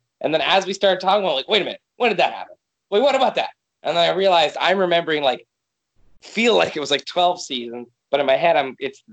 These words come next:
three seasons, and I'm cramming them into, like, two episodes. I'm remembering different stuff at the wrong times.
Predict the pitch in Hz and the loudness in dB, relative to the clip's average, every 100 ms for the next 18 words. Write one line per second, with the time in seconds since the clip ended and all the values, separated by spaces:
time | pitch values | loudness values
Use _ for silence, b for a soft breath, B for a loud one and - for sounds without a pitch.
0 | - 156 151 131 127 202 139 123 - 165 | -8 -6 -6 -8 -10 -8 -8 -10 -6 -2
1 | 156 143 131 120 110 113 - 135 147 - | 0 -2 -8 -10 -10 -10 -4 -2 -2 -4
2 | 110 - B _ - 117 120 139 139 127 | -12 -12 B _ -4 -2 2 2 2 -2
3 | 123 127 131 117 143 127 123 110 113 120 | -4 -6 -6 -2 0 0 -2 -4 -2 0
4 | 120 120 123 120 110 104 | 0 -4 -6 -4 -8 -16